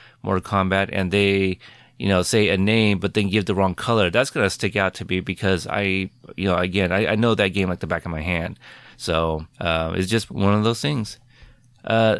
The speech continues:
next one comes from buddy Josh again, at Cobra Kai Network. "I don't want to think about this, but if there gets to a point in time where Cobra Kai isn't renewed,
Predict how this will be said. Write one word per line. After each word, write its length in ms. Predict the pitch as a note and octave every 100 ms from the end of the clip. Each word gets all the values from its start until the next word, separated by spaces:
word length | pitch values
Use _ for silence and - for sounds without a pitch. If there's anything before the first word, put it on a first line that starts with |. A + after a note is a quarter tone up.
| -
next 260 | B2+ D3
one 180 | E3+ D#3+
comes 280 | D3 C#3+ B2+
from 240 | C3 A2
buddy 200 | G2 G#2
Josh 360 | F#2 G2 F#2+ -
again, 400 | A2+ C3+ C#3 C3
at 160 | F#2+ -
Cobra 200 | G2 F2+
Kai 180 | F#2+ E2+
Network. 600 | G#2 A#2+ A#2 B2+ C3+ - - _ - -
"I 140 | F#3+
don't 220 | F#3+ D3
want 160 | C#3 C3+
to 100 | G2+
think 240 | - G2+
about 360 | G2+ E2+ E2+ -
this, 320 | G#2 G#2 - -
but 160 | A2 D#2+
if 160 | B2
there 500 | D3 D3+ D3+ D3+ D3 _ _
gets 280 | A#2 A2 -
to 220 | - A#2+
a 60 | A#2
point 440 | - F2+ F2 F2
in 160 | F#2+ G#2
time 320 | - D#2+ E2
where 140 | F2+
Cobra 340 | F2+ - A#2 A#2+
Kai 300 | - A2 - -
isn't 340 | A2+ A#2 G2+
renewed, 560 | G2 F2 F#2 F2+ E2+